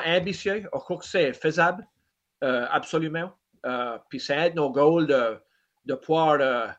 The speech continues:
sortir de la région. Comme moi et Chris, on va été voir, euh, une pièce de Scrooge à, à Neptune Theatre à Halifax, voir comment est-ce que eux le faisaient. So,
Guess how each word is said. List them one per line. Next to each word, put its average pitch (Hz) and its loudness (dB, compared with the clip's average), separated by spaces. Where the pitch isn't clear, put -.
sortir 160 -4
de 147 -6
la 147 2
région. 151 -2
Comme 139 -8
moi 156 -4
et - -6
Chris, 160 -6
on 139 0
va 143 4
été 147 -2
voir, 143 4
euh, 123 2
une 120 -14
pièce 143 -4
de 131 -2
Scrooge 156 -2
à, 113 -2
à 131 -4
Neptune 147 -4
Theatre 143 2
à 139 4
Halifax, 147 -2
voir 135 -4
comment 170 -2
est-ce 139 -6
que 131 -2
eux 151 6
le 160 2
faisaient. 160 -2
So, 131 -4